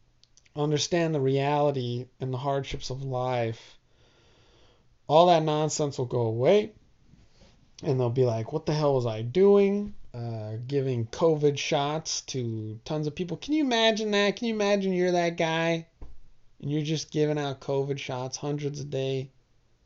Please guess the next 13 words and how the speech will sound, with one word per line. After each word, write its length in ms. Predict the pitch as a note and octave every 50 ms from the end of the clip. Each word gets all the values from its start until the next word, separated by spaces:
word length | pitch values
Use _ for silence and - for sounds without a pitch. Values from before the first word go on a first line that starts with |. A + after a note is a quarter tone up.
| _ _ _ _ _ _ _ _ _ _ _ _ _ _ -
You're 140 | - D3 F#3+
gonna 140 | G3+ G#3
look 160 | G#3+ G#3 G3+ G#3
back 320 | G3+ G3 G#3 G#3+ G3+ G#3
and 140 | E3+ D3+ D3+
be 100 | D3 C#3
like, 200 | B2+ B2+ A#2+ -
"What 640 | C3+ C3+ C#3 C#3+ C#3+ C#3+ D3 D3 D3 D3 D3+ D3+ -
the 260 | C3+ A#2+ G#2+ G2+ G2+
fuck 540 | - - - - C3+ C3 C3 C3 C3 C3 -
did 180 | C3+ A2+ A2+ G#2+
I 360 | A2 A#2 A#2 A#2+ A#2+ A#2+ A#2
do?" 580 | A#2+ - A2+ A2+ A2 G#2+ G#2 F#2+ E2+ F2 F#2